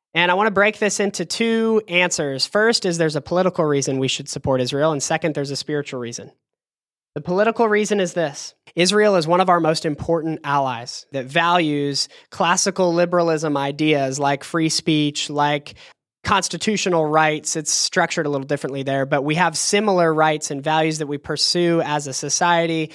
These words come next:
rights to life and liberty and property ownership, all these different things that are important in the foundation of Israel that are also important to here in the United States. We're very similar politically. They have a free market system that has spawned innovation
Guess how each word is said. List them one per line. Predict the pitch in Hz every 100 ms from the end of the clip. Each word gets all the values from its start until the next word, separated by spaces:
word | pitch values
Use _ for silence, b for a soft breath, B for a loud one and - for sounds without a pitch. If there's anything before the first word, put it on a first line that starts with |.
| B B -
rights | 160 180 -
to | 190
life | 160 151 151 147
and | 151 151
liberty | 180 165 156 147
and | 139 135
property | 175 165 151
ownership, | 143 139 143
all | 185 202
these | 180
different | 170 165 156 -
things | 190 180 160 156 B B B
that | 160 156 151
are | 151 147
important | 143 - 208 165
in | 156
the | 147
foundation | 165 160 156 156 147
of | 151
Israel | 156 156
that | 143
are | 135
also | 151 160 - 147
important | 139 147 143
to | 143
here | - 170 160 151
in | 143 143
the | 139
United | 131 127 139
States. | - 247 170 - - B B B
We're | 151
very | 143 156 165
similar | - 226 220 190 180
politically. | - 196 208 196 135 123 _ _
They | 147
have | 156
a | 151
free | - 180 202
market | 185 190 190 -
system | - 208 - 143 135
that | 135
has | 147 147
spawned | - - 175 185 175 151
innovation | 170 151 156 180 202 175 143 127